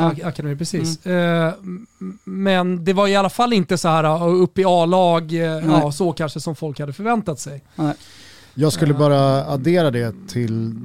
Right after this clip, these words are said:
Speaker 3: vad du sa med, med Inter och ifall det fanns ett ansvar, att jag sa
Speaker 1: Mm.
Speaker 3: det att, ja, men det finns ju kanske framförallt en fasad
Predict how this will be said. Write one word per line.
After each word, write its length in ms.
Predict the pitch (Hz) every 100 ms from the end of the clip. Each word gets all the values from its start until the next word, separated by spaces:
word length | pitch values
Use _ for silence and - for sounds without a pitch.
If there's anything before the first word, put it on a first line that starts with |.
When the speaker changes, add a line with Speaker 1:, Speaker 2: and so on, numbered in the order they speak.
| 127
Speaker 3:
vad 160 | 123 127
du 60 | 117
sa 260 | - 127
med, 260 | 120 120 120
med 320 | 123 120 117
Inter 400 | 139 165 151 -
och 160 | 117 117
ifall 200 | 117 120
det 80 | 110
fanns 220 | 113 101
ett 80 | 120
ansvar, 500 | 127 107 - 160 110
att 120 | -
jag 100 | 107
sa 100 | 135
Speaker 1:
Mm. 80 | 107
Speaker 3:
det 60 |
att, 100 | 107
ja, 100 | 127
men 120 | 120 113
det 80 |
finns 240 | 110 117 95
ju 80 | 107
kanske 340 | - 104 107 _ -
framförallt 440 | 120 104 143 143
en 120 | 123 110
fasad 760 | - 113 - 165 160 147